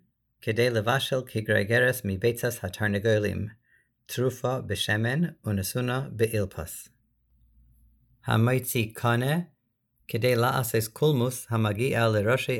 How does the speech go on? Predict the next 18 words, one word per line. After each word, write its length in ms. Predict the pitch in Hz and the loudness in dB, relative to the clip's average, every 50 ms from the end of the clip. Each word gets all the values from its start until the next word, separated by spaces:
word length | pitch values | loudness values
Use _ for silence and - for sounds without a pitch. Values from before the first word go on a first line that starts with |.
| - | -2
אצבעותיו, 680 | 113 113 - - 117 110 107 101 98 - - 87 85 92 95 - _ _ _ _ _ _ _ _ _ _ _ _ _ - | -4 -6 -4 -2 -2 -2 -2 -2 -4 -4 -4 -6 -6 -6 -12 -16 _ _ _ _ _ _ _ _ _ _ _ _ _ -8
ואם 360 | 101 101 101 131 139 147 135 | -6 -4 -2 0 2 2 2
היה 260 | 123 127 127 120 113 110 | 2 2 2 2 2 2
עבה 360 | - 117 117 113 117 135 147 151 - - - | 2 2 2 2 4 2 2 2 0 -2 0
או 140 | 110 110 | 0 2
מרוצץ, 800 | 107 104 104 104 120 135 - - - 151 156 156 156 - - - - _ _ _ _ _ | 2 2 2 2 0 0 -2 -2 -2 0 0 -2 -4 -8 -12 -14 -14 _ _ _ _ _
שיעורו 400 | - - - 107 101 127 131 139 139 139 135 | -12 -8 -6 -4 0 2 2 4 4 2 0
כעצים. 580 | - - - - 113 107 110 - 90 87 87 92 - _ _ _ _ _ _ _ _ _ _ _ _ _ _ _ _ _ _ - - | 0 -2 0 0 0 -2 -2 -4 -6 -6 -8 -8 -12 _ _ _ _ _ _ _ _ _ _ _ _ _ _ _ _ _ _ -4 0
ה' 60 | 127 117 98 98 - _ _ _ _ _ _ _ _ _ - | 0 0 0 -2 -8 _ _ _ _ _ _ _ _ _ 0
המוציא 460 | - 113 113 123 135 131 - - 143 | 2 4 4 4 2 2 0 -2 -2
תבלין, 580 | - - 120 107 107 107 117 120 127 131 147 156 156 - _ - | 0 2 4 4 4 4 2 0 0 0 -2 -4 -6 -10 _ -6
כדי 260 | - 113 107 123 123 | -4 0 2 2 4
לטבל 640 | 110 104 101 - 110 113 117 117 113 120 113 107 101 90 | 4 2 0 2 0 2 2 4 4 4 4 4 2 0
ביצה, 460 | 98 95 95 - - 123 127 143 170 170 160 - _ _ _ _ _ - | 0 -2 -2 -2 0 0 2 2 2 0 -4 -8 _ _ _ _ _ -4
ומצטרפין 800 | 120 117 113 107 110 - - 135 143 147 147 - 131 127 123 127 127 - - | 0 0 0 0 0 0 2 2 2 2 2 0 -2 -2 -2 -2 -4 -6 -6
זה 280 | 110 104 113 120 123 - | -4 0 0 0 0 0
עם 200 | 120 117 117 110 | 0 0 0 0
זה, 220 | 95 98 92 90 | 2 0 0 0